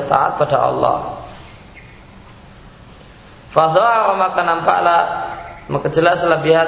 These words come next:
dengan hal ini, bahasanya Allah Subhanahu wa taala adhafal bai'ata, menyandarkan bai'at kepada dirinya, ma'annaha, pada tidak bai'at kepada Rasulnya, li'anna haqiqataha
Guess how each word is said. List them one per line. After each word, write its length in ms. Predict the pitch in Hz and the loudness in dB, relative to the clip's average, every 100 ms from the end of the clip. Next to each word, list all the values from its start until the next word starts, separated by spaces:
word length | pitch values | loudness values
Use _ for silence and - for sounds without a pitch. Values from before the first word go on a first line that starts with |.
| 165 | 2
dengan 240 | 156 147 | 2 2
hal 160 | 143 143 147 | 2 2 0
ini, 320 | 143 180 - | 0 0 0
bahasanya 400 | 160 147 151 147 | 0 0 0 0
Allah 260 | 160 156 151 | 2 0 0
Subhanahu 800 | - 135 - 156 160 147 147 147 147 | -2 -2 0 0 2 2 2 4 2
wa 80 | 143 | 2
taala 440 | 143 - 170 196 - 202 254 - - - - - - - - | 0 2 2 0 0 -4 -8 -10 -14 -18 -20 -20 -20 -20 -2
adhafal 640 | 151 156 156 156 156 127 | 0 2 0 2 0 2
bai'ata, 880 | 143 143 127 147 156 - - - - | 2 2 2 0 0 0 -2 -6 -4
menyandarkan 640 | 147 156 147 143 - 147 | -2 0 2 0 0 -2
bai'at 400 | 143 139 147 147 | 2 2 2 0
kepada 320 | - 147 139 135 | 0 0 0 -2
dirinya, 500 | 135 139 135 156 180 202 - - - - - - - | -2 -2 2 2 2 -2 -6 -10 -12 -16 -16 -18 -8
ma'annaha, 800 | 143 147 160 180 170 160 160 160 160 160 - - - - - - - - - | -2 0 0 0 0 2 2 2 2 -2 -4 -8 -8 -8 -8 -8 -10 -10 -8
pada 220 | 131 147 151 | -4 -2 0
tidak 320 | 160 151 143 | 0 2 2
bai'at 400 | 160 156 151 147 | 2 2 -2 -2
kepada 240 | 147 139 | 0 2
Rasulnya, 520 | 139 - 196 190 185 180 175 180 156 - - - - - - - - - - - - - - - - - - - | 0 2 2 4 2 -2 -4 -6 -6 -8 -8 -8 -8 -8 -6 -6 -6 -4 -6 -6 -6 -8 -6 -4 -2 0 0 2
li'anna 400 | 160 165 190 175 | 2 2 2 0
haqiqataha 1000 | 160 165 170 156 151 143 180 180 175 175 | 0 -2 0 0 0 2 0 2 2 2